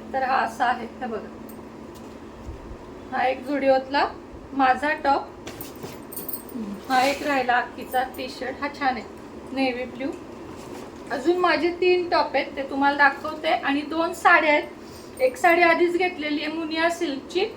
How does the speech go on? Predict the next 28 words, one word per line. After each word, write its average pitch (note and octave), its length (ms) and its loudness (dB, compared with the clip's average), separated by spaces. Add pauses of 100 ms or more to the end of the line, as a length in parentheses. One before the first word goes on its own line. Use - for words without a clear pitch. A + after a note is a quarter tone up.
(320)
आणि C#4 440 6
दुसरी E4+ 480 2
आत्ता E4 360 4
एक E4 160 2
घेतली, E4 320 -2
पण E4 220 -4
त्याचे E4 580 0
साडी D#4 440 4
फॉल D4+ 160 2
पिको D4+ 360 -8
आणि D4+ 240 -2
ब्लाऊज C#4+ 360 0 (120)
शिवायला C#4+ 360 0
टाकल्यामुळं, C#4 640 2 (1300)
बसू - 260 -4
दे C4+ 80 -4
इथं, A3 300 -8
तुला A3+ 140 -6
बसायचं. A3 560 -8 (1800)
ब्लाऊज D4 360 0
शिवायला D#4 380 4
टाकल्यामुळं D4 600 2
मी D4+ 120 -2
तुला, D#4 320 0 (540)
सॉरी, C4+ 280 -4
तुम्हाला C#4 320 4
ते C#4 140 0
दाखवू C#4 440 2